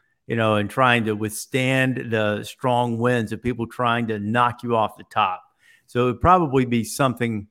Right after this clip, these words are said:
uh, something like that. And one of the guys who helped him get there is now, uh, trying to turn on the wind machine and blow him right off the top, and Dan Lanning. So, uh,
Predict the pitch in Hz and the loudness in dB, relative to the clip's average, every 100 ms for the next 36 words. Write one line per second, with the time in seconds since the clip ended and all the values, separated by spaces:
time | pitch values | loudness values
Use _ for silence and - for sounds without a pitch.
0 | - 113 - 143 - 123 117 104 120 113 | -8 -8 -2 -2 -2 0 0 0 0 -2
1 | 107 123 120 107 117 117 107 117 123 117 | 0 -2 0 0 2 2 2 0 -2 -4
2 | 110 123 123 - 117 110 104 117 117 104 | -4 -2 -2 0 0 0 -2 0 0 0
3 | 95 _ _ - 110 101 - 127 110 104 | -4 _ _ -4 -2 -2 -2 0 0 -2
4 | - 131 123 113 107 131 123 107 101 - | -2 -2 0 -2 -2 0 0 -4 -6 -4
5 | 123 120 104 104 123 120 117 117 117 120 | -4 -2 -4 -2 2 2 2 0 0 0
6 | - 110 127 120 101 107 104 117 110 110 | -4 -8 0 2 2 -2 -4 -2 -2 -6
7 | 113 107 101 117 - 107 110 107 | -6 -8 -12 _ -12 -10 -8 -10